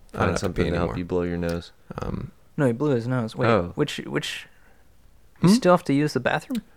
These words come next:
Speaker 1: No, no, I'm good now.
Speaker 2: Oh. Oh, God.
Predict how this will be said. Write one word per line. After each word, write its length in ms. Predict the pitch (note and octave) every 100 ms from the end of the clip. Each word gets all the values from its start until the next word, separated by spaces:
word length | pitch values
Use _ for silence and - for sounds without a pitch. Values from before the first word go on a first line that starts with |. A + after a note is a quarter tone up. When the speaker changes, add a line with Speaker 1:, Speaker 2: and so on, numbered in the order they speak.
| - - -
Speaker 1:
No, 460 | D3+ D#3 B2+ A2+ B2
no, 140 | A2
I'm 80 | G#2
good 180 | G2 -
now. 180 | - - - - - - - - -
Speaker 2:
Oh. 200 | B2+ - - - - - - - - - - - - - -
Oh, 180 | C3 -
God. 380 | A2+ G#2+ D#2